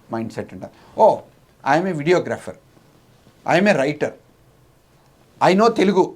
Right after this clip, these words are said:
I don't know ఇంగ్లీష్." అదేమిటి? ఎప్పుడు ఛాన్సెస్ వచ్చినా నేను తెలుగులో మాట్లాడడానికే ట్రై చేస్తాను,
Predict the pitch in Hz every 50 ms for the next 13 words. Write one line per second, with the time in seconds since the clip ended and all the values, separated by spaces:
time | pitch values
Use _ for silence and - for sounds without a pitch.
0 | - - 151 151 165 180 180 180 180 165 143 131 160 302 175 - - - - -
1 | - _ _ _ _ _ _ _ _ _ _ _ _ _ _ _ _ _ _ _
2 | _ _ _ _ _ _ - 175 185 220 220 226 220 240 240 233 226 - - _
3 | _ _ _ - - 165 180 180 - - 294 302 339 - - - 233 233 226 226
4 | 226 214 220 220 220 226 226 226 226 214 196 180 170 175 170 185 214 220 226 196
5 | 180 175 - 170 170 165 170 160 151 151 160 156 - 127 117 107 101 101 - -
6 | - - 87 92 -